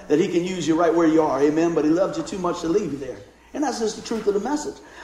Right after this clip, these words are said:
But I start thinking about the different, uh, characters in the Bible. You know, you think about Abraham. You know, he was the, he was the father for all those who would believe, but he still ran like a scared rabbit when it came to, to his life, right? Y'all remember the story when he was going into a, a new part of town there, and he says, "Man,"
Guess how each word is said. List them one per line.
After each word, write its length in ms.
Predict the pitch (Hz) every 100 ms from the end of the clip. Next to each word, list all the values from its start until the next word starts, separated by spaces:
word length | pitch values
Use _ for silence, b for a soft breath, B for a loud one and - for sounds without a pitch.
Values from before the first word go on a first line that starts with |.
| B
But 100 | -
I 60 | -
start 260 | - 277 311
thinking 200 | 302 277
about 220 | 262 269
the 80 | 254
different, 360 | 285 277 254
uh, 400 | 247 233 220 -
characters 420 | - 254 247 254 226
in 80 |
the 60 | 254
Bible. 420 | 262 247 254 165
You 60 | 147
know, 80 | 185
you 140 | 233
think 160 | 262 233
about 240 | 220 214
Abraham. 500 | 247 247 202 170 143
You 80 | 165
know, 100 | 196
he 100 | 226
was 120 | 185
the, 160 | 175 - B B
he 120 | 208
was 160 | 214 185
the 80 | 170
father 360 | - 226 226 226
for 140 | 196
all 300 | 202 208 220
those 240 | 226 220
who 80 | 220
would 140 | 196 175
believe, 340 | 185 269 254
but 100 | 190
he 100 | 240
still 260 | 226 247 202
ran 140 | 208
like 160 | 202 190
a 60 | 175
scared 320 | - 208 190
rabbit 260 | 247 220
when 140 | 196 185
it 80 | 185
came 200 | 214 185
to, 180 | 160 -
to 300 | - - 180
his 140 | 190 170
life, 400 | 185 247 156 -
right? 260 | 180 214 - B
Y'all 140 | 202 190
remember 220 | 190 185
the 40 |
story 320 | 165 202 196 214
when 160 | 180
he 60 | 180
was 140 | 165
going 200 | 185 175
into 340 | 170 165 175 139
a, 340 | - - -
a 20 |
new 180 | 160 185
part 260 | - 190 165
of 100 | 156
town 280 | 202 185
there, 240 | 185 202 254
and 140 | 175
he 140 | 151 165
says, 200 | 156 139
"Man," 320 | 180 190